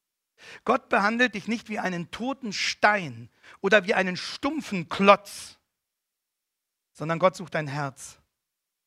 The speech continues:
Und deswegen gibt Gott dir die Möglichkeit, deine Liebe auszudrücken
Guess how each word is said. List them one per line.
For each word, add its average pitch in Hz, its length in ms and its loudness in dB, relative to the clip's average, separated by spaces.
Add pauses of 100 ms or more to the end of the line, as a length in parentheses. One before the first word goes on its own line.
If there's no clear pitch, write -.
(320)
Und 160 140 -4
deswegen 214 420 -4
gibt - 260 -10
Gott 220 220 0
dir 208 100 -2
die 175 140 -4
Möglichkeit, 185 840 -4
deine 185 440 -2
Liebe 185 580 -6
auszudrücken 165 920 -6